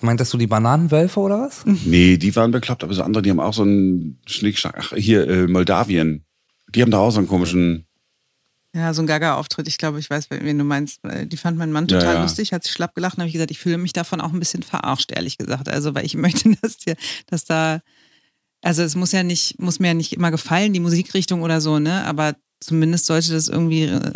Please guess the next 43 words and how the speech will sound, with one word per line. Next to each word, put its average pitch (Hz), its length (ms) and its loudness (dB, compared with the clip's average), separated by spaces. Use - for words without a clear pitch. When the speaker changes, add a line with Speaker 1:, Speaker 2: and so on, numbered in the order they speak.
Speaker 3:
ordentliche 165 400 0
Musik 160 320 0
sein 156 220 0
und 143 160 0
ich, - 320 -8
oder - 200 -8
ich - 120 -20
verstehe 143 260 -2
es - 80 -6
vielleicht 131 260 -2
auch 139 100 -2
einfach 135 260 -4
nicht. 139 200 0
Also, 151 300 0
pff, - 400 -14
tatsächlich 180 360 4
bei 180 100 4
diesem 170 200 2
Constructor-Song, 175 960 0
wenn 165 100 0
man 170 140 2
sich 165 120 -4
dagegen 160 380 0
äußert, 165 300 2
habe 160 100 2
ich - 60 -6
jetzt 160 120 -4
auch 156 120 0
schon 165 180 2
gelernt, 156 380 2
dann 156 100 0
kommt 160 300 -4
gleich 156 220 -4
so, 175 100 -2
„Ah, 185 180 -2
du 196 80 -4
hast 185 140 -2
es - 60 -10
nicht - 140 -8
verstanden, 196 680 0
das 180 120 -2
ist - 200 -6
Kunst.“ - 640 0